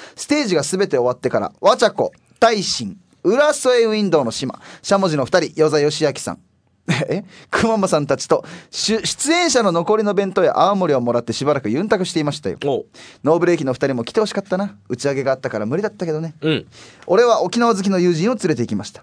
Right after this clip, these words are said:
Speaker 2: あー、ありがたいですね。
Speaker 1: 彼は転勤で四年前まで沖縄に住んでいたので、
Speaker 2: ほう。
Speaker 1: ゆが夫婦は好きで見ていたそうです。
Speaker 2: わお。
Speaker 1: でも、転勤以来番組を見ていなかったので、あいもかやニッキーは好きなのに、他の芸人のことはす-、全然覚えてませんでした。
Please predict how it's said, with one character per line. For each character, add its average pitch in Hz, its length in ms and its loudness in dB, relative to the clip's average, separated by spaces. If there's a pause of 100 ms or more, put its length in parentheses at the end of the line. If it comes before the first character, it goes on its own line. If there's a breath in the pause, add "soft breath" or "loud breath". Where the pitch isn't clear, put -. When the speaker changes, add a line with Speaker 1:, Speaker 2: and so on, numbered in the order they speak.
(120)
Speaker 2:
あ 139 180 4
ー、 - 20 4
あ 135 60 2
り 135 80 2
が 123 80 0
た 127 80 0
い 107 40 2
で 95 60 -2
す - 140 -8
ね。 143 60 4
Speaker 1:
彼 180 120 6
は 175 80 4
転 185 200 0
勤 180 200 0
で 170 60 0
四 170 120 2
年 220 160 0
前 220 140 2
ま 196 100 2
で 175 60 2
沖 156 180 2
縄 190 120 2
に 175 80 -2
住 202 160 -2
ん 185 40 2
で 160 60 0
い 123 60 -2
た 135 100 2
の 139 100 0
で、 247 80 4
Speaker 2:
ほ 240 220 4
う。 135 60 -4
Speaker 1:
ゆ 160 80 2
が 202 60 2
夫 190 160 0
婦 151 100 -2
は 117 60 0
好 - 60 -10
き 220 80 -4
で 180 100 2
見 202 100 0
て 311 80 2
い - 20 -4
た 269 100 0
そ 202 120 2
う - 20 2
で 151 80 0
す。 127 140 -6
Speaker 2:
わ 147 160 4
お。 101 120 -2 (300 loud breath)
Speaker 1:
で 294 80 2
も、 294 140 2
転 254 220 2
勤 254 180 -4
以 247 60 -2
来 190 140 4
番 190 200 2
組 196 160 0
を 185 40 0
見 190 120 -2
て 175 80 0
い - 20 2
な 151 100 0
か 135 100 0
っ 127 40 -12
た - 80 -4
の 113 80 0
で、 135 240 -2
あ 147 100 4
い 202 60 2
も 202 100 2
か 190 60 -2
や 165 80 2
ニ 180 140 -2
ッ - 20 -14
キ 143 140 -4
ー - 20 2
は 120 60 0
好 - 80 -12
き 131 80 -6
な 123 80 -4
の 104 80 -6
に、 143 160 -8 (180 loud breath)
他 208 220 2
の 247 80 0
芸 240 160 -2
人 226 160 -2
の 214 80 -4
こ 202 100 -2
と 190 100 0
は 147 100 2
す-、 196 180 -6
全 262 220 0
然 330 120 4
覚 294 140 4
え - 20 2
て 208 80 0
ま 185 80 2
せ 160 100 -2
ん 120 40 -2
で 101 80 -6
し - 100 -14
た。 - 60 -20